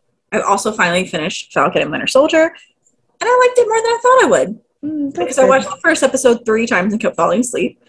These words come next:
Speaker 2: Yeah.
Speaker 1: And then I restarted it this weekend while I was wide awake and not doing anything else, and didn't hate it. I see why I
Speaker 2: Nice.
Speaker 1: didn't enjoy it as much after,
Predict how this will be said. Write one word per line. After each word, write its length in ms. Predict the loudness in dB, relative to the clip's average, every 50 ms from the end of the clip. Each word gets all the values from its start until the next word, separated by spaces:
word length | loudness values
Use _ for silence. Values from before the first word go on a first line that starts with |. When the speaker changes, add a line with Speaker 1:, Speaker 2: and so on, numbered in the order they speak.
| _ _ _ -12
Speaker 2:
Yeah. 200 | -12 -12 -10 -8
Speaker 1:
And 220 | -6 -4 -2 0 2
then 340 | 2 4 4 4 2 0 0
I 320 | -2 0 0 2 2 0
restarted 520 | 0 0 0 0 0 0 0 2 2 2 2
it 80 | 0 -2
this 180 | -8 -12 -12
weekend 380 | -14 -12 -2 0 0 0 0 -2
while 160 | -4 -2 -2 0
I 100 | 0 0
was 220 | -2 -4 -6 -10 _
wide 300 | -8 -2 0 2 2 2
awake 540 | 2 2 0 0 0 0 -2 -4 -6 -8 -8
and 80 | -6 -4
not 160 | -4 -6 -4
doing 180 | -4 -2 -2 -2
anything 160 | -4 -4 -6
else, 180 | -6 -6 -8 -10
and 100 | -14 -16 _ _ _ _ _ _ _ _ _ -4
didn't 200 | -4 -4 -2 -2 -2
hate 160 | 0 2 2
it. 260 | 2 2 2 -2 -8 _ _ _ _ _ _ _ _ _ _ _ _ _ _ _ _ _ -2
I 40 | 0
see 180 | 2 2 2 2
why 200 | 2 2 2 2
I 40 |
Speaker 2:
Nice. 80 | 2 0
Speaker 1:
didn't 160 | 0 -2 -2
enjoy 240 | -2 2 4 4 6
it 60 | 4
as 80 | 4 2
much 160 | 0 -2 -2
after, 260 | -2 -4 -4 -6 -8